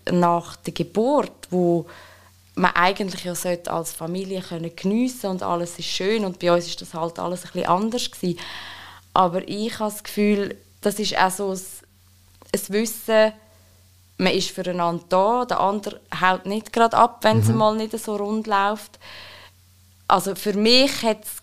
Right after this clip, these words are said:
Speaker 1: keine negative Auswirkungen auf unsere Beziehung. Was er würde sagen,
Speaker 2: <laughs>
Speaker 1: das weiss ich jetzt nicht. Was er sicher würde sagen, ist, dass es für ihn amig schwierig ist, wenn, wenn, wenn es mir nicht so gut geht,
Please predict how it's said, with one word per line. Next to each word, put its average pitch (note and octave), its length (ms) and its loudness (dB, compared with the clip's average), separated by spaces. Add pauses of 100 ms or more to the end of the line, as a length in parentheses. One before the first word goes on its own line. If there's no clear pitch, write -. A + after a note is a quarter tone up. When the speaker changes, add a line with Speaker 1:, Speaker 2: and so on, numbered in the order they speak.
Speaker 1:
keine F#3 680 2 (600)
negative F#3+ 840 -2
Auswirkungen F3+ 540 0
auf F#3 160 -2
unsere E3 240 0
Beziehung. - 480 -10 (160)
Was D#3+ 160 0
er E3+ 280 -2
würde C4 220 -4
sagen, B3 380 -4 (640)
Speaker 2:
<laughs> B2 500 2
Speaker 1:
das G#3+ 240 8
weiss G#3+ 280 4
ich A3 100 2
jetzt G#3+ 240 0
nicht. G3 320 4 (240)
Was A3+ 200 6
er C4 260 6
sicher D4 480 0
würde C4+ 320 2
sagen, A3 380 4
ist, A3 200 -2
dass A3 140 -4
es G3 140 -6
für G3+ 120 -2
ihn G#3 140 4
amig F#3+ 260 4
schwierig F#3+ 400 0
ist, F#3 160 -2
wenn, F3+ 260 0
wenn, E3+ 380 2
wenn F3 120 0
es - 100 -8
mir F#3 140 0
nicht F#3 200 -2
so - 80 -6
gut B3+ 320 6
geht, - 40 -4